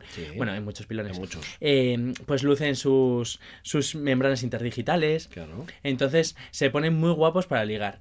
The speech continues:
Speaker 2: ¿Y qué hacen al principio de la
Speaker 1: Bueno,
Speaker 2: noche?
Speaker 1: llama la atención a la, llama la atención a las hembras, ¿no?
Speaker 2: Exactamente.
Speaker 1: Vale, ¿y qué hacen al principio de la noche?
Speaker 2: Pues al principio de la noche lo que hacen,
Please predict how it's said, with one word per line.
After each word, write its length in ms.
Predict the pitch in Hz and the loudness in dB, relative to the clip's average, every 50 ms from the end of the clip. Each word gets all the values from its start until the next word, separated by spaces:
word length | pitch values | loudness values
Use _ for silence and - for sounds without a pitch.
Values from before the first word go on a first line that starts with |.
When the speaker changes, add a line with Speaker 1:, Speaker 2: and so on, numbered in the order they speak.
| - | -8
Speaker 2:
¿Y 120 | - 143 127 | -6 -6 -2
qué 160 | - 202 208 | 2 4 4
hacen 340 | 208 190 - 190 175 175 - | 4 4 2 0 -2 -2 0
al 140 | 160 165 160 | 0 -2 0
principio 400 | 160 160 156 - 170 160 160 156 | -2 -4 -4 -4 -4 0 0 2
de 60 | 156 | 2
la 80 | 151 151 | 2 0
Speaker 1:
Bueno, 120 | 165 165 | 0 -2
Speaker 2:
noche? 220 | - - 120 104 104 120 101 | -6 -6 -10 -10 -10 -8 -8
Speaker 1:
llama 260 | 107 101 107 110 110 | -6 -6 -4 -4 -4
la 60 | 110 | -4
atención 420 | 107 113 107 104 - - 156 185 185 | -4 -4 -4 -6 -2 -2 -2 -2 -2
a 320 | 123 120 101 92 92 92 87 82 80 80 78 78 76 76 80 | -2 -4 -6 -6 -8 -8 -10 -10 -12 -12 -14 -14 -14 -12 -12
la, 120 | 85 104 | -10 -6
llama 180 | 110 107 113 120 | -4 -2 0 2
la 80 | 117 117 | 0 0
atención 300 | - - 113 117 151 156 | 0 -2 -2 0 2 0
a 40 | |
las 100 | 120 - 104 | 0 0 -2
hembras, 260 | 90 80 80 78 - | -6 -8 -8 -4 0
¿no? 60 | 165 | 2
Speaker 2:
Exactamente. 640 | 170 175 151 123 123 117 117 110 104 - 165 220 - | 2 2 2 -2 0 -2 -2 -2 -2 -2 -4 -4 -4
Speaker 1:
Vale, 220 | 110 101 92 92 113 | -6 -8 -8 -6 -8
¿y 60 | 110 | -4
qué 100 | - 110 | -4 -4
hacen 140 | 98 107 104 | -4 -4 -6
al 60 | 98 | -6
principio 260 | 107 98 104 101 110 110 | -6 -8 -8 -6 -6 -6
de 40 | |
la 60 | 135 151 | -6 -8
noche? 140 | - 214 240 | -8 -6 -2
Speaker 2:
Pues 160 | 165 147 156 | -2 0 0
al 80 | 156 131 | 0 0
principio 300 | 147 147 147 196 233 240 | 0 0 2 4 4 4
de 60 | 226 | 6
la 40 | 220 | 4
noche 160 | 226 214 208 196 | 2 2 2 2
lo 80 | 190 - | 2 4
que 80 | 196 | 2
hacen, 300 | 196 196 208 202 202 202 | 2 2 0 0 0 -2